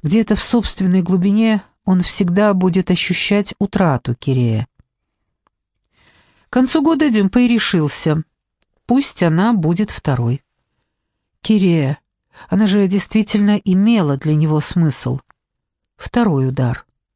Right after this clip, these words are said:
Осталась лишь одна попытка. Однако страха внутри уже нет. Главное не количество.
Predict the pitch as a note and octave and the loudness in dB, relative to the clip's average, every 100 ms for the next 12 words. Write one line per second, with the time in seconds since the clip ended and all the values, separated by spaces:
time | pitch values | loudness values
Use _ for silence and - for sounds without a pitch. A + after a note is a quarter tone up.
0 | _ _ _ _ - F3 - - A3+ A3+ | _ _ _ _ -6 -4 -4 -2 0 2
1 | A3+ G#3+ - G3+ - - F3+ F3 F#3 - | 0 -2 -2 0 0 -2 0 2 0 0
2 | G3+ - G#3 - C3+ A2 - _ _ _ | -4 0 -2 -2 -6 -6 -10 _ _ _
3 | _ _ _ - C3 C#3+ D#3+ - - - | _ _ _ -8 -6 -2 -2 -2 -6 -2
4 | E3 E3 F3+ F3 F3 E3 D#3 D3+ E3 D#3 | -2 0 0 0 0 0 0 0 0 0
5 | C#3+ - - _ _ _ _ _ _ _ | 0 -2 -8 _ _ _ _ _ _ _
6 | - F#3 G3+ F3+ F#3+ F#3 F#3+ G#3+ G3+ E3 | -2 2 2 2 2 2 0 0 0 -2
7 | - - - A2+ | -4 -8 -8 -8